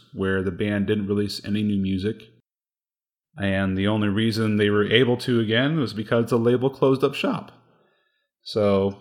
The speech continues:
they kept working, uh, independently from nineteen ninety-seven on.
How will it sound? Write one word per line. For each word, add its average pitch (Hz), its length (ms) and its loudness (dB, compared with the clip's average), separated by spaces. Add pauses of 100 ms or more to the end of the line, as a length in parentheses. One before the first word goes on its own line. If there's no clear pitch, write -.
(140)
they 104 440 2
kept 110 320 -4
working, 117 580 0 (420)
uh, 101 240 -2
independently 123 800 0 (240)
from 104 160 0
nineteen 104 220 -4
ninety-seven 104 420 -2
on. 151 460 -2